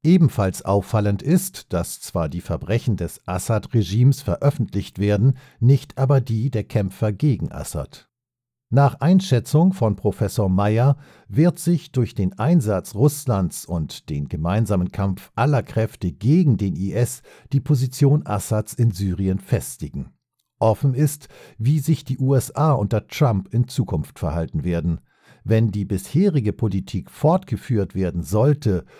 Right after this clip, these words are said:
dann kann der Krieg noch lange dauern und das Flüchtlingsproblem wird sich weiter verschärfen. Zitat Ende. Meinungsmanipulation und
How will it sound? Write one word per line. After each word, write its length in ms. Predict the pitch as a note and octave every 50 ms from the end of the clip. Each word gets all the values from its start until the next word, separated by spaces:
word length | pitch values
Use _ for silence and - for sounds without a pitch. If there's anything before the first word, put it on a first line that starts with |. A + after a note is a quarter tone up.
| - - -
dann 300 | - A#2 A2 C3+ F3 E3
kann 200 | - - A2 G2+
der 120 | G#2 F#2+ F#2
Krieg 440 | - - A#2 B2 D3 - - -
noch 180 | - D#2 - -
lange 360 | G#2 G2+ G#2+ G#2 A2 A2 A2
dauern 460 | F#2+ A#2 G#2+ G2+ F#2+ F#2 E2+ D2+ D2
und 220 | - - E2 - -
das 160 | E2 - -
Flüchtlingsproblem 1120 | - - A2+ B2+ - - - A2 G2+ F#2+ - - - - G2+ D2+ F#2 G2+ G2+ G#2 G#2+ F2+ _ -
wird 240 | A2 A2+ A#2+ - -
sich 240 | A#2+ G#2+ - - F#2
weiter 300 | F2 D#2 - - E2+ -
verschärfen. 720 | - - G2+ - - - D2+ C2 - - - C2 A#1+ - _ _ _ _ _ _ _ _ _ _ _ _
Zitat 480 | - - A2+ - - F2+ D#2 D2 - -
Ende. 320 | G2 F#2 D2+ C2 B1+ - _ _ _ _ _ _ _ _ _ _ _ _ _ _ _ _ _ _ _ _ - -
Meinungsmanipulation 1500 | A#2+ C3 C#3 D#3+ E3+ F3+ F3 E3+ - - D#3 D#3 D#3 D#3 D#3+ D3+ - E3+ D#3 D3+ D3+ D3 - - - E3 D#3+ E3 E3 D#3+
und 320 | - A#2+ B2 B2 - -